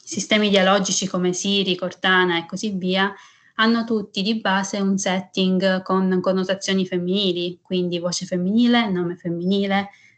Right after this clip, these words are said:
ma anche personalità femminile,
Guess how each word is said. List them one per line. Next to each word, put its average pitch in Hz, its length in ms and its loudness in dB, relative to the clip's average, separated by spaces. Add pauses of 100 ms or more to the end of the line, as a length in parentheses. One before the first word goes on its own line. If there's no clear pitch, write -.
ma 202 160 4
anche 190 680 2
personalità 180 680 0
femminile, 175 800 -2